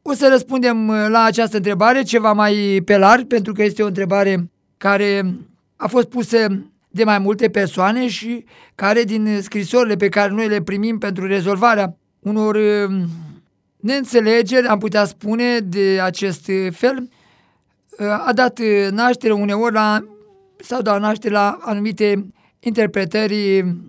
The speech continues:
care aduc, uh, supărări unora sau altora dintre cei care încheie o astfel de căsătorie. Vreau să vă spun că, legat de căsătoriile acestea mixte,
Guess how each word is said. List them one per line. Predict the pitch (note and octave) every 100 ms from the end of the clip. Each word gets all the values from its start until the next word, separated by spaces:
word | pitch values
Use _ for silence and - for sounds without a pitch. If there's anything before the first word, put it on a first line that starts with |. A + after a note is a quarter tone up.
| - _
care | F#3+ G#3+ G#3+ G#3 G#3 - _ _
aduc, | A#3+ B3+ F#3+
uh, | A#3+ A#3
supărări | B3+ G#3 G#3+ G#3 A#3 A3 - _ _ _
unora | G3+ A3 A3+ A3+ A3+ A3 - _
sau | - G3+ F#3+
altora | G#3 G#3 G#3 F#3+
dintre | G3 F#3 G3 F#3+ F#3 F#3+ _ _ _ _
cei | - G3+
care | G#3 G#3 G#3 G3
încheie | G3 F3+ G#3 G3 F#3+ -
o | G3+
astfel | G3 G3
de | F#3
căsătorie. | F3 F3 F#3 E3+ E3 A#2+ - _ _ _ _ -
Vreau | G#3+
să | A#3
vă | B3
spun | G3+ - C4
că, | B3 A3+ G#3 G3+ - _ _ _ _
legat | - G#3 B3
de | A#3
căsătoriile | A3 A3 A3 G#3+ A3+ D#4+ D#4+ G#3 G3+
acestea | F#3+ A3 - G3+
mixte, | F#3 G3 G3+ - A3 B3 A#3+